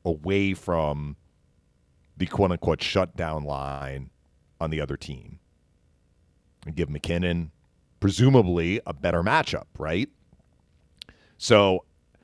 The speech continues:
in game five of the Ranger series, the Lightning were able to get Cirelli's line out more against the Zibanejad line, in part because, and he doesn't often do this, Coop pulled them off the ice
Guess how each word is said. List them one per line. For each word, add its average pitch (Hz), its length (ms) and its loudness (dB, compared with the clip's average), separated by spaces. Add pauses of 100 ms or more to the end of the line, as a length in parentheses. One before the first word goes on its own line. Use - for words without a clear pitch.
(180)
in 110 140 0
game 170 260 4
five 135 440 2
of 98 220 -2
the 87 100 -2
Ranger 107 400 -2
series, 120 640 -4 (360)
the 90 80 -6
Lightning 113 480 2
were 104 380 6
able 101 340 2
to 95 80 0
get 87 220 -2
Cirelli's 90 540 -4
line 87 240 -2
out 78 180 -6
more 82 300 -2
against 82 320 -6
the 80 60 -10
Zibanejad 82 600 -4
line, 90 300 -2
in 78 140 -2
part 113 540 4 (520)
because, 90 460 0
and 85 140 -8
he 85 140 -10
doesn't 104 320 -2
often 113 360 0
do 165 240 2
this, 95 440 2 (480)
Coop 131 240 6 (100)
pulled 135 280 4
them 113 160 2
off 101 240 2
the 90 160 -4
ice 101 580 0